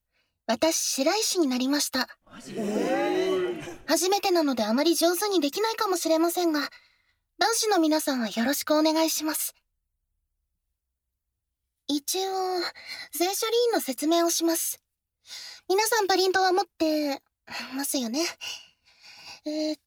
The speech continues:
Speaker 1: と、みんなもう大体わかってるかと思いますけど、希望があった男子には手でしごくことができます。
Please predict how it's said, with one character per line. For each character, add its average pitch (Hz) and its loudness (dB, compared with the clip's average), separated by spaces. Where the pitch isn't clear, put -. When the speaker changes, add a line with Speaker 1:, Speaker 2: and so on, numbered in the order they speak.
Speaker 1:
と、 285 -4
み 330 6
ん 359 6
な 359 4
も 381 4
う 370 2
大 339 4
体 370 2
わ 359 2
か 415 -2
っ - -8
て 440 -2
る 403 -2
か 359 0
と 311 -2
思 294 2
い 311 2
ま 330 2
す - -8
け 277 -2
ど、 285 0
希 254 0
望 320 4
が 381 6
あ 392 2
っ - -14
た 415 0
男 359 2
子 302 -2
に 294 2
は 311 2
手 381 0
で 359 2
し 302 0
ご 359 2
く - -20
こ 349 0
と 311 0
が 262 0
で 247 -2
き 262 -4
ま 302 0
す。 - -4